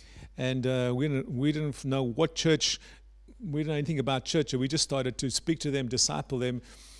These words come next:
And he said, uh, "Just a month or two ago, we actually went down to the river and we all baptized each other." You know, we baptized them and they baptized us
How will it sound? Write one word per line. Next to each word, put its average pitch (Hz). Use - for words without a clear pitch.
And 127
he 131
said, 131
uh, 127
"Just 143
a 135
month 139
or 139
two 143
ago, 131
we 127
actually 131
went 127
down 131
to 127
the 123
river 143
and 123
we 151
all 156
baptized 139
each 131
other." 127
You 151
know, 131
we 156
baptized 143
them 147
and 127
they 143
baptized 139
us 135